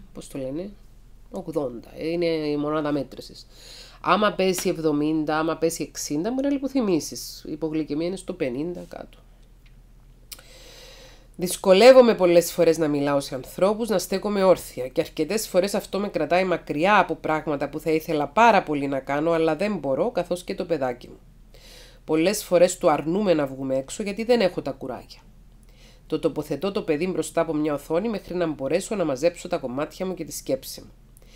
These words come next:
Γενικώς, η εξουθένωση είναι ένα πολύ συχνό φαινόμενο στη ζωή μου και για έναν άνθρωπο σαν εμένα αυτό είναι εφιάλτης.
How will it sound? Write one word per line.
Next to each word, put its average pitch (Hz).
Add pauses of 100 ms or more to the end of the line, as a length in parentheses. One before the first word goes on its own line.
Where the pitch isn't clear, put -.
(320)
Γενικώς, 147
η -
εξουθένωση 175
είναι 165
ένα 170
πολύ 170
συχνό -
φαινόμενο 139
στη -
ζωή 117
μου 226
και 156
για 147
έναν 180
άνθρωπο 170
σαν 147
εμένα 180
αυτό -
είναι 180
εφιάλτης. -